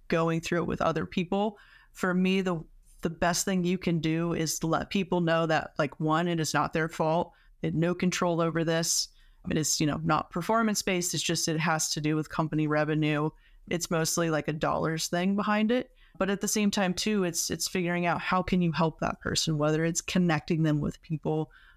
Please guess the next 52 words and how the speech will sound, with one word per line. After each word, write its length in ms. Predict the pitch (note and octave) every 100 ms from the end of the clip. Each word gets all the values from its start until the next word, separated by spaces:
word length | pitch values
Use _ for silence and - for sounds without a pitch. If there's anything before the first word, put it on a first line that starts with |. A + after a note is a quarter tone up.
| -
you 60 | D#3+
know, 80 |
whatever 400 | D#3+ F#3 F#3+ F#3
it 60 | F3+
may 180 | D#3 D#3
be, 240 | E3+ F3
but 220 | A3+ G3+
just 200 | F3 E3
trying 320 | - F3+ E3+ F3
to 140 | - -
offer 380 | D3 D3+ - D#3+
something. 580 | - F3 - A3 C4 - - - -
'Cause 160 | F#3+
more 120 | F#3+ A3
times 320 | A3+ G3 F3+
than 120 | F3
not, 260 | E3 E3 E3
especially 280 | F#3+ -
as 100 | F3+
a 60 | E3+
leader, 300 | D#3 D#3+ E3
you're 260 | D#3+ D#3+ D#3+
most 240 | D#3 -
likely 240 | D#3+ E3
connected 480 | D#3+ E3 C#3+ - E3
to 180 | - -
other 240 | D3+ C#3+
people. 540 | D3+ E3+ D#3 D#3+ D#3+ - - - - -
It's 240 | - E3
gonna 220 | - F#3+
be 140 | F3+ F3+
a 80 | E3
lot, 340 | D#3 F3 A#3
especially, 580 | - - E3+ - F3 E3
too, 260 | - F3
if 120 | E3+ E3+
you're 160 | E3
working 320 | D#3+ D#3 F3
with 100 | E3+
people 260 | E3 F3 E3+
who 100 | F3
have 120 | E3
never 360 | D#3 D#3 D#3+ D#3
went 280 | C#3 D3 -
through 140 | E3+
this 160 | F3 -
before, 480 | F3 - E3 E3+
if 100 | E3+
that's 320 | E3+ E3 D#3+ -
the 120 | D#3+
first 360 | - D#3+ -
time. 460 | - - D#3+ F#3+